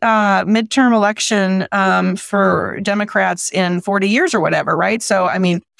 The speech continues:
it would be a crazy thing to say today that, you know, "I don't want Biden to run." Biden is, um, Biden,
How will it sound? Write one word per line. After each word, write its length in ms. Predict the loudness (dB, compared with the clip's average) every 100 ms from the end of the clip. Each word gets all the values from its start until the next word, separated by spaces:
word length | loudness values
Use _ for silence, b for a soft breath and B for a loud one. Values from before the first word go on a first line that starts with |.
| -20 _
it 160 | -4 -4
would 120 | -2
be 120 | -4
a 40 |
crazy 340 | -2 -2 -2 -2
thing 180 | -4 -6
to 60 |
say 440 | -4 -2 0 -4 -6
today 420 | -2 0 0 -2 -2
that, 260 | -2 -4 -6
you 120 | -4
know, 220 | -2 -2
"I 120 | -2
don't 100 | 0
want 140 | -2 0
Biden 220 | -2 -2
to 60 |
run." 240 | -2 -2 -2
Biden 300 | -2 0 0
is, 180 | 0 0
um, 360 | -2 -2 -6
Biden, 440 | -2 -2 -2 -4